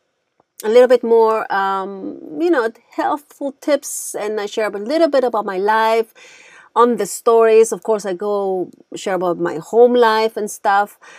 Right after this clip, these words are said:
I'm also on TikTok, which that platform I use just for being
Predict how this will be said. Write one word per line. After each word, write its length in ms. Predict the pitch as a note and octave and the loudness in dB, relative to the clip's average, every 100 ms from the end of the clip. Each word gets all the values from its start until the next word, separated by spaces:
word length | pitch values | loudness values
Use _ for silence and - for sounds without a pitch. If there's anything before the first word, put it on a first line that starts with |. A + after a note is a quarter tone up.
| - - | -18 -4
I'm 160 | F#3+ | -4
also 320 | D3+ C4 C4 A3+ | 0 0 0 -2
on 100 | A3 | -2
TikTok, 560 | - C#4+ - C4 B3 - | -8 -10 0 4 4 2
which 380 | G#3+ - - _ F#3+ | -4 -6 -18 _ -14
that 360 | E3+ A3 A3 | -2 -2 -2
platform 440 | - G#3 - G#3+ G3 | 0 0 0 -4 -4
I 60 | |
use 360 | F#3+ G#3 A3 - | -4 2 2 0
just 320 | - G3+ - | -4 -4 -4
for 220 | G3+ F3 _ _ _ | -8 -8 _ _ _
being 520 | - G#3+ G#3 G3 F#3 | -6 0 0 0 -4